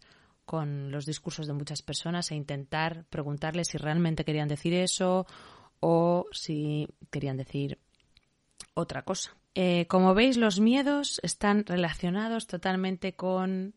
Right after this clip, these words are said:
la falta de la posibilidad de comunicarse o con una comunicación que a lo mejor, eh, a una persona no considera que es positiva para, para ella.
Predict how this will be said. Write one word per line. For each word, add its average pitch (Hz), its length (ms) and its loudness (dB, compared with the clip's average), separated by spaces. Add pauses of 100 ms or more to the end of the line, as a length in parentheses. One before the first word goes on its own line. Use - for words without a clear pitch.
la 165 260 -6
falta 190 1040 -2
de 170 220 -6
la 170 120 -4
posibilidad 160 480 -6
de 160 100 -6
comunicarse 165 920 -8 (640)
o 170 480 0
con 180 300 0
una 170 560 -2
comunicación 175 800 -4
que 175 80 -6
a 170 40 -4
lo 170 100 -2
mejor, 170 400 -2
eh, 160 380 -2
a 151 60 -4
una 170 200 0
persona 170 340 -4
no 165 140 -4
considera 160 460 -4
que 160 80 -6
es - 80 -6
positiva 156 460 -8
para, 147 560 -8 (100)
para 156 240 -6
ella. 151 360 -8